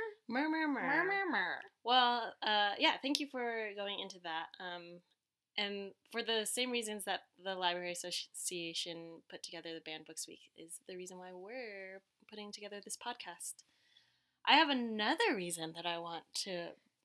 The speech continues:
Speaker 1: bring up, uh,
Speaker 2: Ooh, please.
Speaker 1: which you're aware of.
Speaker 2: Ah, it's news to me.
Speaker 1: <laughs>
Speaker 2: I don't even know you. <laughs>
Speaker 1: Um, but the main one is, the reason why we're doing a book club format is because, uh,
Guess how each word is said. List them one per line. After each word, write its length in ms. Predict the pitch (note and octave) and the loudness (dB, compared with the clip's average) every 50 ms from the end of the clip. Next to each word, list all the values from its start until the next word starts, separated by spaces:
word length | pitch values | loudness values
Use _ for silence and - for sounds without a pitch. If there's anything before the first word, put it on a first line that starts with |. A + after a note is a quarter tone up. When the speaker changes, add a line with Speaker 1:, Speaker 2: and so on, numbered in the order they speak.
| _ _ C4 F3 | _ _ -18 -14
Speaker 1:
bring 220 | E3+ E3+ E3+ E3 E3+ E3 | -12 -10 -8 -6 -6 -4
up, 220 | E3+ - - - - - _ _ _ - | -4 -6 -8 -10 -14 -16 _ _ _ -2
uh, 40 | B3+ | 0
Speaker 2:
Ooh, 500 | E4 G#4+ G#4 C#4 G3+ G3 F#3+ G3 F#3+ F#3+ - | 2 4 4 4 2 2 0 -2 -2 -4 -6
please. 500 | - B3 D4+ G#4 A4 G#3+ F#3+ F#3 G#3 A3+ G#3+ | -4 -2 0 2 2 2 2 2 0 0 0
Speaker 1:
which 240 | A3 B3 - - - | 0 0 0 0 0
you're 140 | B3 A#3+ | 0 -2
aware 340 | A3+ G#3 F#3 F3+ E3+ - - | -2 -2 -2 -4 -4 -4 -4
of. 220 | E3+ F3+ F#3+ G#3 A3 A#3 _ _ - - - A3+ G#3 - - - | -4 -4 -4 -6 -10 -12 _ _ 0 4 4 4 4 4 8 12
Speaker 2:
Ah, 300 | G3+ G#3 A3+ A#3+ B3 C4 | 12 12 12 12 12 12
it's 260 | B3+ B3 A3 - - | 12 10 8 8 8
news 300 | B3+ C4 D#4 C4+ E4 - | 10 10 12 12 12 12
to 120 | - - C4 | 12 12 12
me. 440 | C4 C#4+ F4+ G4+ F#4+ C4 C#4+ E4+ G#4 - E4+ | 12 12 12 12 12 12 12 12 12 12 6
Speaker 1:
<laughs> 100 | - - | 8 12
Speaker 2:
I 140 | D#4+ F#4 | 12 12
don't 140 | E4 C#4+ C4+ | 12 12 12
even 200 | C#4+ D4 E4 E4+ F#4 | 12 12 10 10 12
know 160 | F#4+ F4+ D#4 | 10 10 10
you. 440 | C#4 B3 A#3 A3+ A3+ A#3+ C4+ F#4 D4 - | 10 10 10 10 10 12 12 10 10 8
<laughs> 40 | - - A4 - - - _ _ _ _ _ - | 6 2 2 2 -2 -16 _ _ _ _ _ 10
Speaker 1:
Um, 380 | C4 C#4 C#4 C#4 C4+ B3+ A#3 C#4 | 12 12 12 12 10 6 2 0
but 100 | - C4+ | 6 8
the 120 | C4+ C#4 C4+ | 8 10 12
main 180 | C#4+ D#4+ G4 A4+ A#4+ A4 | 10 10 10 10 8 8
one 100 | F4 C#4 | 8 8
is, 220 | B3 A#3 A3 A3 - - - - _ _ - | 6 4 2 -2 -6 -12 -16 -20 _ _ -4
the 80 | A3 A#3+ | 0 0
reason 220 | B3+ C4 B3 C4 | 2 2 2 4
why 120 | B3 A#3+ A#3+ | 4 4 6
we're 100 | A3+ A3+ | 4 2
doing 200 | G#3+ A3 G#3+ G#3+ | 2 0 0 0
a 120 | G3+ F#3+ F3+ - _ _ _ _ _ _ - | -2 -4 -6 -10 _ _ _ _ _ _ 0
book 220 | A#3 C4 C4+ - | 0 0 0 0
club 220 | - - A3+ F#3 - - - | -2 -2 -2 -2 -2 -6 -6
format 560 | - F3+ E3+ D#3+ D#3+ D#3 D#3 E3 E3+ - - - - | -4 -4 -4 -4 -4 -4 -4 -4 -4 -6 -10 -10 -10
is 160 | - G3 F#3 | -10 -10 -10
because, 480 | - - F#3+ - G3 G3+ G3 F3+ F3 - - - - - - - | -10 -12 -10 -8 -8 -8 -8 -8 -8 -10 -10 -10 -12 -10 -8 -6
uh, 160 | F3+ F3 | -4 -4